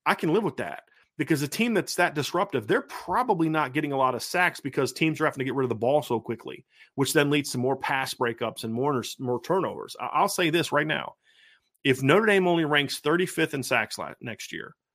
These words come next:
but they rank in the top twenty in tackles for loss,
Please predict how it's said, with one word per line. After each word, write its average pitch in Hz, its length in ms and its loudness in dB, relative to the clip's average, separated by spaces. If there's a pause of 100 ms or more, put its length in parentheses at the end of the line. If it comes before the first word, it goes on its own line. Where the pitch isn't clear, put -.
(240)
but 127 140 -4
they 147 140 6
rank 170 240 4
in 127 60 0
the 113 80 -4
top - 380 -2
twenty 165 280 -2
in 156 60 -2
tackles 143 400 0
for - 140 -8
loss, 76 420 -10